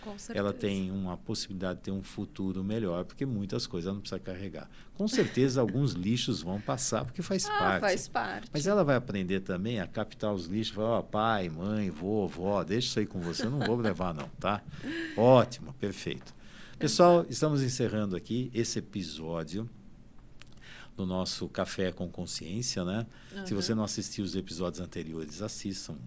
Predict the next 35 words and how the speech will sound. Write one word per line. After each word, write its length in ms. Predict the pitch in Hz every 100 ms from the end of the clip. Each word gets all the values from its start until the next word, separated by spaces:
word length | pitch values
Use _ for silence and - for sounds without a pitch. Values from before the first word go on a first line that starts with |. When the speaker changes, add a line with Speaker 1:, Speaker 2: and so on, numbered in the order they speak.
| -
Speaker 2:
temas 360 | - 95 85 76
muito 340 | 98 117 110
interessantes. 800 | 87 82 82 90 - 92 92 -
E 60 | 123
você 280 | 151 160 127
pode 300 | 127 101 98
assistir 600 | 107 143 - - 113 110 - - -
tanto 280 | 95 - 95
no 100 | 101
Deezer 400 | 85 87 87 82
como 240 | 95 87
também 340 | 82 85 82
no 140 | 82 82
Spotify 920 | - - 76 - 92 - 104 117 147 -
e 300 | 117 143 180 - - -
Speaker 1:
No 140 | 233
YouTube, 500 | 226 240 - 240 190
Speaker 2:
no 80 | 202
YouTube. 320 | 214 196 185 240
Speaker 1:
pra 120 | 240
quem 300 | 240 247 262 -
é 160 | 233 269
membro, 240 | 233 208 185
Speaker 2:
Pra 80 | 185
quem 240 | 180 104
é 40 |
membro, 420 | 123 113 120 127 143
Speaker 1:
tá? 80 |
Speaker 2:
você 380 | 135 139 - 123
vai 260 | 107 101 98
assistir 640 | 95 - 95 - - 117 -
o 140 | 120
vídeo 640 | 117 104 82 98 107 87 82
aqui 220 | 80 90
completo. 540 | 85 107 104 - 82